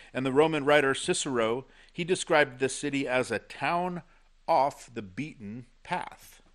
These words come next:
So all of this, I think, is interesting because what we've seen so far from Paul and his companions as they traveled throughout Greece, they had been in these most major cities. They'd been in Philippi. They'd been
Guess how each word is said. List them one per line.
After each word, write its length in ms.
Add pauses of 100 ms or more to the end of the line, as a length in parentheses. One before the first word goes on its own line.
(500)
So 220
all 320
of 140
this, 200
I 80
think, 280
is 120
interesting 640
because 460
what 220
we've 220
seen 300
so 260
far 600 (320)
from 240
Paul 340
and 80
his 180
companions 840 (260)
as 200
they 140
traveled 640
throughout 920
Greece, 600 (320)
they 180
had 200
been 260
in 220
these 240
most 560 (220)
major 520
cities. 540
They'd 280
been 220
in 200
Philippi. 720
They'd 280
been 260